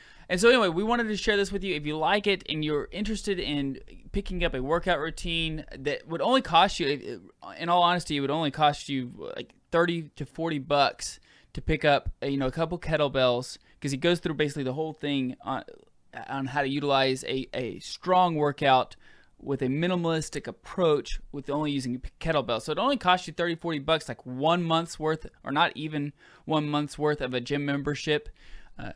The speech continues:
you know, if you, you wanna get a system and a routine down, you, you've never had a physical trainer before, you never had a coach to teach you, here's how to,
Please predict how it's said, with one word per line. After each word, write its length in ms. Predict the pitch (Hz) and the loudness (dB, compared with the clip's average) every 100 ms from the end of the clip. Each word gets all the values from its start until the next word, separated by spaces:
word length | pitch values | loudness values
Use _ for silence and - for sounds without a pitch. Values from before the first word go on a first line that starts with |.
| - | -14
you 220 | - 151 | -8 -2
know, 80 | 127 | -2
if 100 | 127 | 0
you, 120 | 135 | 0
you 160 | 123 139 | 2 2
wanna 180 | 147 139 | 2 2
get 180 | 147 | 0
a 220 | - 135 127 | 2 2 0
system 340 | - 160 151 | -4 -6 -6
and 80 | 139 | -4
a 60 | |
routine 340 | 131 135 165 147 | -2 -4 -4 2
down, 200 | 143 139 | 2 2
you, 160 | 127 - | -2 -6
you've 140 | 139 | -2
never 240 | 147 160 | 0 0
had 240 | 139 156 139 | 2 2 2
a 300 | 101 139 131 | 0 -2 -4
physical 360 | - 131 127 | -4 -6 -6
trainer 320 | 127 202 202 185 | -2 2 2 0
before, 300 | 175 185 170 | -2 -2 -2
you 100 | 170 | -2
never 200 | 156 151 | -4 -2
had 120 | 135 | -2
a 60 | |
coach 420 | 120 - 165 156 - | -2 -2 -2 -2 -10
to 80 | |
teach 300 | 135 160 147 | -12 -10 -8
you, 80 | 147 | -8
here's 260 | 131 143 123 | -6 -6 -2
how 300 | 131 131 127 | 4 4 4
to, 320 | - 135 123 | 0 -4 -4